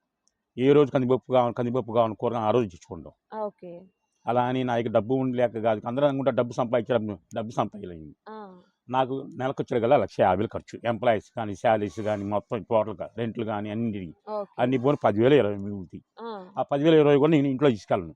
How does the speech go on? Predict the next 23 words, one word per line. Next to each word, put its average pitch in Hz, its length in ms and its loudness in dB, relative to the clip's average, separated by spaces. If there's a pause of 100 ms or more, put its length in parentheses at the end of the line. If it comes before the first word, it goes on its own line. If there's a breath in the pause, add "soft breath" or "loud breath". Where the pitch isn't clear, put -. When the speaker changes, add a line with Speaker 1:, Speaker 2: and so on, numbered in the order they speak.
(140)
Speaker 2:
ఆ. 214 100 -16 (1000)
Speaker 1:
ఇక్కడే 160 220 4
ఉంచుకుంటా, 110 380 -4 (220)
ఏం 139 140 -2
సరుకు 147 220 2
కొందామని. 123 520 2 (280)
Speaker 2:
ఓకే. 214 400 -8 (220)
Speaker 1:
ఎప్పుడు 156 220 -2
నా 160 60 4
అవసరం 143 220 2
అయితే 160 120 4
రెండు 127 180 2
వేలు, 139 120 4
మూడు 123 120 2
వేలు 120 100 2
వాడతాను 98 280 4
అంతే. 87 220 -8 (140)
Speaker 2:
ఓకే. 202 480 -10
Speaker 1:
మా 117 100 -2
ఇంట్లో 120 220 0
కూడా 139 140 6
అది 113 160 0
జరిగేది. 90 400 -4